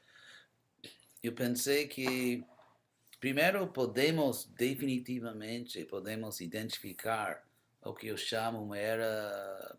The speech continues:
dourada, Golden Age, uma era dourada de Vrindavan, que seria começando com,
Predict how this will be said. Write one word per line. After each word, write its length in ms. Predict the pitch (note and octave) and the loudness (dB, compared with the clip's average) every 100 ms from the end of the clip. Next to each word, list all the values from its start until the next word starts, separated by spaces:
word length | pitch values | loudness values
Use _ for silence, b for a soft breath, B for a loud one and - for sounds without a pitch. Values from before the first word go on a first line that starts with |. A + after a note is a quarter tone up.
| - | -6
dourada, 720 | G2 F#2+ F#2+ G2+ F2 D2+ - _ _ _ _ _ _ _ _ _ | -4 -2 -2 -2 -4 -8 -12 _ _ _ _ _ _ _ _ _
Golden 400 | E2 E2 D#2 D2+ | -8 -8 -8 -12
Age, 320 | - - _ _ _ _ _ _ _ _ | -16 -18 _ _ _ _ _ _ _ _
uma 160 | - F#2+ | -8 -2
era 200 | A2 A2 | 2 0
dourada 840 | G#2+ F#2 F2+ G2+ G#2+ - E2+ E2 - _ _ _ _ _ _ _ _ - - | 0 0 0 0 -2 -4 -8 -8 -14 _ _ _ _ _ _ _ _ -18 -12
de 200 | F2 F2 | -8 -6
Vrindavan, 680 | F2 E2 D#2+ D#2 D#2+ E2 - _ _ _ _ _ - | -4 -4 -2 -4 -6 -10 -12 _ _ _ _ _ -10
que 180 | G2+ | -6
seria 680 | F#2+ G#2 G#2 A#2+ B2+ G2+ - - _ _ _ _ _ _ _ _ _ _ _ _ - b b _ _ _ _ _ _ _ _ _ _ | -4 -4 -2 0 2 2 0 -12 _ _ _ _ _ _ _ _ _ _ _ _ -20 b b _ _ _ _ _ _ _ _ _ _
começando 1200 | - A2+ A2 G#2 B2 C3 C#3 C3 B2+ A#2+ A2+ G#2+ - | -8 -4 -4 -4 0 2 2 2 2 2 2 -2 -4
com, 680 | A#2 A#2 A2+ A2 G#2 F#2+ | -6 -4 -4 -4 -6 -8